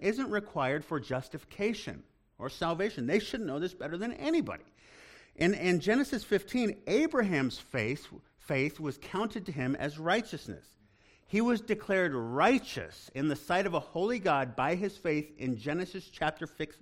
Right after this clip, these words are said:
fifteen. Well, he didn't even get circumcised till two chapters later. Look at this,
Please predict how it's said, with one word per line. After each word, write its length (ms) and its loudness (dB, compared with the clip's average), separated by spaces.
fifteen. 580 -6
Well, 80 2
he 120 8
didn't 200 6
even 120 4
get 160 2
circumcised 600 0
till 140 0
two 240 0
chapters 420 -2
later. 420 4
Look 200 0
at 80 0
this, 240 0